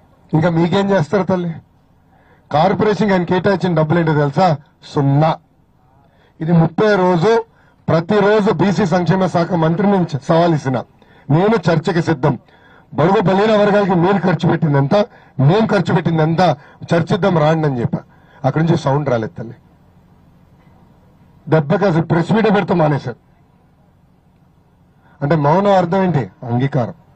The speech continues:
అంటే వాళ్ళు ఒప్పుకున్నట్టే కదా తల్లి. మీకు కార్పొరేషన్ ఇచ్చి నిధులు ఇస్తాన్నారు. మీకు ఒక లోన్ వచ్చిందమ్మా ఎవరికైనా?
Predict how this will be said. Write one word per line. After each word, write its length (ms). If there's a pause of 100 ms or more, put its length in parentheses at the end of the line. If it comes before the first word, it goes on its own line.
(680)
అంటే 40
వాళ్ళు 200
ఒప్పుకున్నట్టే 400
కదా 100
తల్లి. 260 (880)
మీకు 260
కార్పొరేషన్ 640
ఇచ్చి 200
నిధులు 260
ఇస్తాన్నారు. 440 (640)
మీకు 160
ఒక 160
లోన్ 240
వచ్చిందమ్మా 400
ఎవరికైనా? 380